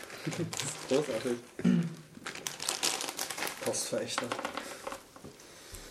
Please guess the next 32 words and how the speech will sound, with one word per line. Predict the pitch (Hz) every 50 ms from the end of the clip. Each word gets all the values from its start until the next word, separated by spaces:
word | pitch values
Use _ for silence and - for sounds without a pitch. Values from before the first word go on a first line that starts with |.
| - - - - - -
Ja, | 131 123
der | 120 127
Gauweiler | 120 123 113 120 117 127 127 127 123 120
ist | 120 -
ja | 123
damals | 117 113 117 135 139 135 -
auch | 123 127
so | - 131
bei, | 120 127 117 117 117 120 120 120 120 117 113 110 -
auch | - 113
so | - 127 113
in | -
anderen | - 117 127 127 123
Kontexten | 113 - 120 117 117 - 131 117 - - - - -
irgendwie | - 113 113 117 110 113
ziemlich | - 120 113 120 120
übel | - - 120 -
aufgefallen. | - - - - 120 120
Der | 117 110
war | 113 113
doch, | - - - -
wenn | 113 120 120
ich's | 117 - -
richtig | 131 131 - 147
im | 151 147
Kopf | 143 - 151 147 - -
habe, | 147 135 -
auch | 123 123
bei | - 139 123
dieser, | 123 131 127 123 127 123 123 123 123 123 123 123 123 123 113 - 120 120 120 120 117 117
ähm, | 117 117 117 117 117 117 - - - - - - - - - - - - - - - - - - - - - - - - - - - - 117
ähm, | 117 117 110 110 107 107 113 113 113 113 113 110 107 -